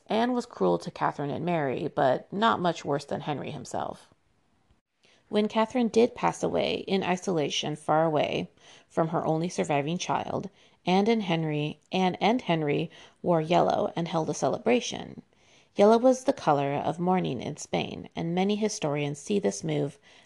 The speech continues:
as an insult on Catherine's memory. It was not long after Catherine's passing that Henry's eyes began to wander again. He started flirtations with milquetoast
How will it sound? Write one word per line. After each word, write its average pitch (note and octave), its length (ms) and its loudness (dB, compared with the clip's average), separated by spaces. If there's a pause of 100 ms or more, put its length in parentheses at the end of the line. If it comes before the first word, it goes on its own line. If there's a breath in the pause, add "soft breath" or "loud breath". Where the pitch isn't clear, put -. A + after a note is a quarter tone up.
(120 soft breath)
as F3 140 -4
an F3+ 80 -2
insult F#3 580 -2
on D#3 220 -2
Catherine's - 500 -10
memory. E3+ 540 -6 (1600 soft breath)
It A#3 100 6
was A#3+ 200 4
not C#4 260 6
long F#3 360 8
after D3+ 840 0
Catherine's F3 400 0
passing D3 480 -2
that C#3+ 160 -2
Henry's F3 340 -2
eyes C3+ 280 0
began C3 320 -4
to D3+ 100 -8
wander D3+ 300 0
again. - 440 -6 (460 loud breath)
He G3+ 120 2
started G3 440 2
flirtations D#3+ 720 0
with C#3 180 -4
milquetoast E3 760 0